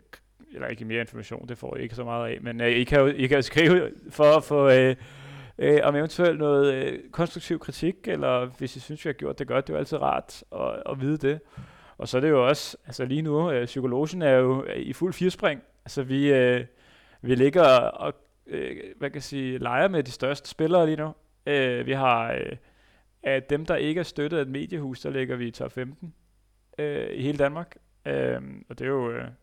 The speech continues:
øh, hele Danmark ligger vi i top, øh, er vi lige kommet i top fyrre. Øhm, så det er jo,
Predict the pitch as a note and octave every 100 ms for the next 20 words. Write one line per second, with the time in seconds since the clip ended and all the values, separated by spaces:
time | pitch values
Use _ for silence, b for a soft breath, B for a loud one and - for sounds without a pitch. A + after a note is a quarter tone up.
0 | _ C#3+ C3 - B2+ D3 A#2 C3+ B2+ A#2+
1 | A#2 A#2+ A#2+ - A#2+ A#2+ - - - B2+
2 | C3 C#3+ C#3+ C3+ A#2+ A#2 b b b b
3 | - B2+ B2 A#2 - A#2 C#3 F3 _ _
4 | - C#3 B2+ - - - - C3 B2+ B2+
5 | C3 B2